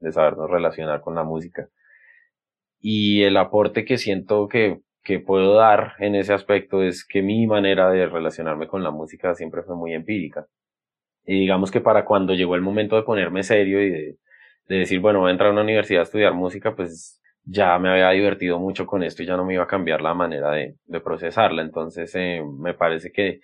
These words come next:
ver el arte de otra forma diferente, pues es un absurdo. Más allá de que uno pague cuentas con esto y eso, pues, pues el arte sigue siendo arte y no porque uno viva de esto es menos arte.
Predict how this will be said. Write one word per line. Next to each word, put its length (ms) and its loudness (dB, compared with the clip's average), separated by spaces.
ver 420 0
el 160 4
arte 300 4
de 200 4
otra 240 0
forma 340 -2
diferente, 520 -6
pues 160 -14
es 120 -18
un 100 -8
absurdo. 380 -4
Más 180 -6
allá 200 2
de 80 4
que 100 -12
uno 200 -4
pague 280 0
cuentas 380 -2
con 200 -4
esto 240 -8
y 80 -2
eso, 280 -8
pues, 380 -12
pues 180 -8
el 140 -2
arte 280 0
sigue 220 -10
siendo 320 -2
arte 420 0
y 100 -4
no 140 0
porque 260 -2
uno 140 2
viva 280 4
de 140 6
esto 360 -4
es 120 -4
menos 300 -4
arte. 220 -2